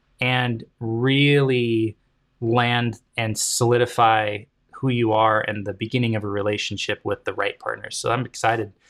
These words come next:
to see how that pans out for you. Um, I'm gonna take this opportunity to just quickly show you one part of this application, this benchmark app that we've been building, because as you're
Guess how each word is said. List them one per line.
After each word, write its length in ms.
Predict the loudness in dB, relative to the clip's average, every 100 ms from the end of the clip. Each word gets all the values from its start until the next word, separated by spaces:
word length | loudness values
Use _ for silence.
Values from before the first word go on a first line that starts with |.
| -20 -8
to 100 | -4
see 160 | 0 2
how 140 | 2
that 340 | 2 0 -2 -8
pans 300 | -4 0 0
out 180 | 0
for 180 | -2 -6
you. 160 | -6 -8 _ _ _ -20 _ 0
Um, 500 | 4 6 4 -2 -8 _ -4
I'm 80 | 0
gonna 200 | 2 2
take 240 | 4 2 2
this 200 | 2 4
opportunity 580 | 4 0 0 2 2
to 80 | 0
just 280 | 0 -2 -2
quickly 540 | -2 2 2 2 0
show 320 | 0 2 4 4
you 220 | 2 0
one 280 | 2 2 0
part 360 | 2 2 2
of 80 | 0
this 200 | -6 -6 -2
application, 840 | -2 -2 -10 -2 0 0 -2 -8
this 160 | -12 -8
benchmark 560 | -2 -2 -2 -2 -2 -2
app 240 | -4 -2
that 220 | -2 -2 _ _ _
we've 140 | -2 0
been 160 | 0
building, 380 | 4 4 4 0
because 380 | -4 0 0 0 0
as 260 | 0 0
you're 200 | -4 -6